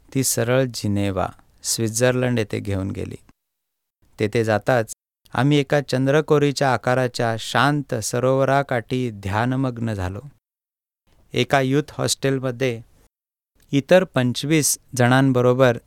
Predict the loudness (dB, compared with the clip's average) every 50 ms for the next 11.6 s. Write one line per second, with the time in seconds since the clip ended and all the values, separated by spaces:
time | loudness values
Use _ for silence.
0 | -10 -4 -2 -2 0 2 2 2 2 2 0 -2 -2 0 0 0 0 0 0 0
1 | 2 2 2 2 2 0 0 0 -2 -6 -6 -8 -12 -14 -16 _ _ _ _ _
2 | _ _ _ _ _ _ _ _ _ _ _ _ _ _ _ -12 -4 0 4 4
3 | 4 4 2 -2 -6 -10 _ _ _ _ _ _ _ _ _ -2 0 0 0 2
4 | 2 2 2 2 0 -2 -6 -6 -6 -6 -4 -4 -4 -6 -8 _ _ _ _ _
5 | _ _ _ _ _ _ _ _ _ _ _ _ _ _ _ _ -8 -2 2 4
6 | 4 4 4 4 2 0 -2 -4 _ 4 4 4 4 2 0 -2 0 2 4 4
7 | 4 2 2 2 2 2 2 2 0 0 0 2 0 0 0 2 2 2 2 0
8 | 2 2 4 4 4 4 4 2 2 2 0 -2 0 0 0 0 0 2 2 4
9 | 4 2 2 0 -4 -10 -10 -12 -20 -20 _ _ _ _ _ _ _ _ _ _
10 | _ _ _ _ _ _ _ _ _ _ _ _ 2 4 6 6 6 4 4 4
11 | 4 4 4 6 6 4 4 2 _ _ 0 0